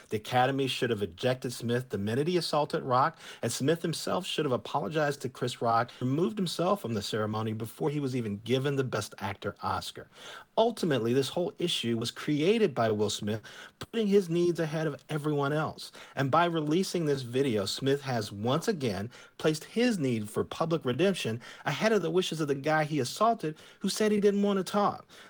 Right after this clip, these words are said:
Now, Chris Rock is in the middle of a stand comedy tour right now. This video is only gonna increase the pressure for him to talk about an incident he's avoided speaking on mostly,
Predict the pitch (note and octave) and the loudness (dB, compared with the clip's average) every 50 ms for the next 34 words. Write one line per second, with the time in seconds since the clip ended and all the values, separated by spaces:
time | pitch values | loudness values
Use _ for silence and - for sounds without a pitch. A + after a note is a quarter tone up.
0 | - - C#3 C3 - - G#3+ G#3 - G3+ G3 F#3+ F#3+ F#3+ E3+ D3 C#3 C#3 B2+ A#2+ | -2 0 0 0 2 0 0 2 2 0 0 2 0 0 -2 -2 0 0 2 2
1 | A#2+ A#2 C3 D3+ E3 D3+ B2 G#2+ - - - - C#3+ C#3 C#3 - E3 F3+ F3+ D3+ | 2 2 2 2 2 2 0 0 -4 -4 -4 -4 -4 -4 -4 -2 -2 -2 -2 -2
2 | A2+ - - - A2 G2 G2 G#2 G2 F#2 G2 G#2 G#2+ A#2+ D3 - - - - - | -4 -4 -4 -4 -2 -2 -2 -2 -4 -2 -2 -2 -2 -2 -2 -4 -6 -12 -2 2
3 | E3+ F#3+ G3 E3 C#3 C3 D3 E3+ F3+ F3 D#3+ C#3+ C#3+ C#3 B2 A#2+ - - C#3 D3+ | 2 2 2 0 0 0 2 4 4 6 6 6 4 2 0 -2 -4 -4 -2 0
4 | F3+ G3+ G#3+ F3 D#3+ D#3 C#3+ C3+ C3 A#2+ A#2 - - - D#3 F3 - - - - | 2 2 2 2 2 0 -2 -2 -6 -6 -8 -6 -4 -2 -2 -2 -2 -4 -8 -8
5 | - - C#3 C3+ - - C#3 - - C3 B2+ A#2 G#2+ G#2 - - A#2 B2 - C#3+ | -4 -2 -2 -2 -2 -4 -6 -6 -4 -4 -4 -4 -4 -4 -2 -2 -2 -2 0 0
6 | C3 B2+ B2 A#2+ G#2+ - A#2+ A#2 A#2+ - A#2+ A#2+ A#2 A#2 - - - - C3 A#2 | 0 0 0 0 -2 -6 -6 -6 -4 -4 -2 -2 -4 -4 -8 -10 -4 -4 -2 0
7 | A#2 A2 G2+ F#2+ G2+ A#2 A#2+ C3+ C#3+ E3 E3 D#3+ - - - D3 C#3+ - D3+ C#3+ | 0 0 0 0 0 2 4 4 4 4 2 0 -2 -4 -4 -4 -2 -2 -2 -2
8 | C#3 C#3+ D3 D3+ C#3 C3 C#3 - F3 - - - F#3 G3+ G#3 | 0 0 0 0 2 4 4 4 2 2 2 2 2 2 0